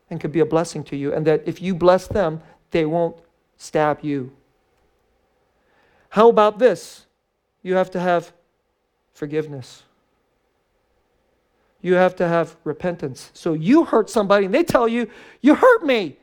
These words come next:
You let me down. How could you have done that to me?" And then you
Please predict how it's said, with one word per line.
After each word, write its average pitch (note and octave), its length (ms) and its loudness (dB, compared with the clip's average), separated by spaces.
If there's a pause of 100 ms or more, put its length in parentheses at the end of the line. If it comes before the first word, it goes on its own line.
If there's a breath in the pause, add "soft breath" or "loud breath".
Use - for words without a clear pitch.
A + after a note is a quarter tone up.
You A#3+ 120 -2
let F4+ 220 4
me F#4+ 100 2
down. D#4 560 4 (320)
How C#4+ 100 0
could F4+ 160 -4
you F#4+ 60 6
have G4 100 0
done G#4 200 4
that C4+ 180 2
to B3 80 -4
me?" E3+ 320 -8 (200 soft breath)
And G#3 140 -6
then A#3 160 -4
you C#4 240 -6